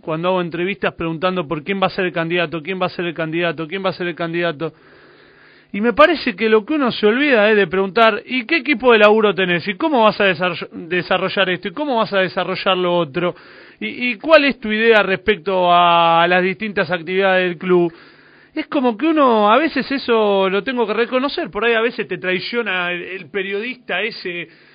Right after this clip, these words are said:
que quiere saber cuál va a ser el candidato para hacerle la nota al candidato. Pero también está bueno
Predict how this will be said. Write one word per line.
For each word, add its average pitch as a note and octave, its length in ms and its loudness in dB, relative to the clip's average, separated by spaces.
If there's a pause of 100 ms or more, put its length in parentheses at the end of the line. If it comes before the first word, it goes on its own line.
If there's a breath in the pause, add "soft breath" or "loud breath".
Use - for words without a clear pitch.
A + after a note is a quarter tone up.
(180 soft breath)
que D3+ 160 -16
quiere A#3 300 -4
saber G#3 420 -2
cuál G#3+ 260 -2
va G3+ 60 0
a - 40 -4
ser A#3 200 -8
el F#3+ 160 -4
candidato F#3+ 680 -4
para F#3 160 -6
hacerle G#3 320 -6
la G3 100 -2
nota G#3 240 -6
al F3+ 140 -6
candidato. F#3 640 -6 (480 soft breath)
Pero A#3 240 2
también D#4+ 320 2
está A3+ 220 0
bueno D#3+ 1120 -2